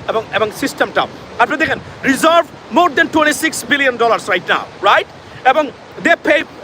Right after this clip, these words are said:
আপনি জানেন তো, মানে, সব ঋণ পরিশোধ করে I think just under one billion dollars তাদের পেমেন্ট বাকি। তারা সব ঋণ পরিশোধ করেছে। কেন? কারণ ব্যাংকিং খাতে শৃঙ্খলা তারা ফিরিয়ে এনেছেন এবং যে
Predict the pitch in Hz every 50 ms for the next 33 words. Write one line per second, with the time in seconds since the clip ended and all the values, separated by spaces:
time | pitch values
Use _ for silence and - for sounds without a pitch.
0 | - - - - - - 196 240 294 311 320 381 349 269 311 220 160 - - -
1 | - - - - - 262 165 - - - - 349 415 415 370 330 330 339 311 277
2 | - 330 320 277 - 320 - - 262 226 175 156 - - - - - 247 254 339
3 | 359 349 - - - - - - - - - - - - - - - - - 226
4 | 220 180 330 381 - - - - 311 294 311 294 254 294 302 320 330 320 311 330
5 | 311 311 285 254 247 226 208 190 - - 202 185 208 196 - - - - - -
6 | 269 269 262 262 233 214 190 - - 160 - 170 139 107 - - - - - -
7 | - - - - 330 349 359 - - - 254 262 277 254 - 277 262 - - 285
8 | - 220 196 170 - 180 - - 277 269 311 349 403 - - - - - - 247
9 | 226 208 190 - - - - - - - 170 294 302 320 269 - 339 330 302 -
10 | 277 - 311 - - 285 269 240 262 277 247 247 240 226 220 247 226 226 214 208
11 | 208 - - 226 262 - - - - - - - 214 214 233 208 - - - -
12 | - - - - - 262